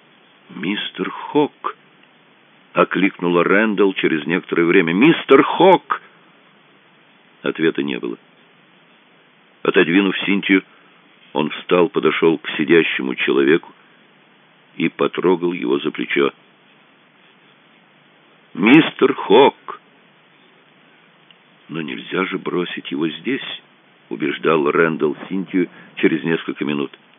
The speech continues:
Он знал, что делает Тедди. Теперь нам нужно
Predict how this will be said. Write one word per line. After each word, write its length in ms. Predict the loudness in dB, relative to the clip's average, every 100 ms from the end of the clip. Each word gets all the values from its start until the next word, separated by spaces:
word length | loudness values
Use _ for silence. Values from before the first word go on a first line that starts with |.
| _ _ _ _ _ _ _ _ _ _
Он 260 | -4 -4 -4 -8
знал, 440 | -6 -4 -4 -6
что 320 | -8 -6 -6
делает 480 | -4 -4 -4 -6 -10 _
Тедди. 380 | -4 -4 -4 -8 -20 _ _ _ _ _ _ _ _ _ _ _ -10
Теперь 360 | -2 2 2
нам 320 | 2 0 0 0
нужно 420 | -4 -6 -8